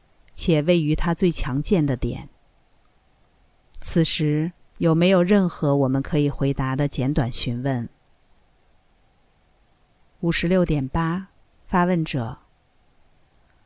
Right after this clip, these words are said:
：“我只想问，有没有任何我们可以做的事，好使该器皿更舒适，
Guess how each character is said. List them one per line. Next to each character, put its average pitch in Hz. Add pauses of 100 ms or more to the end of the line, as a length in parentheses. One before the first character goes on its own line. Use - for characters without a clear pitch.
(260)
：“我 185
只 196
想 156
问， 170 (380)
有 175
没 190
有 208
任 202
何 170
我 156
们 139
可 165
以 151
做 160
的 139
事， 135 (240)
好 -
使 160
该 160
器 165
皿 131
更 160
舒 180
适， 139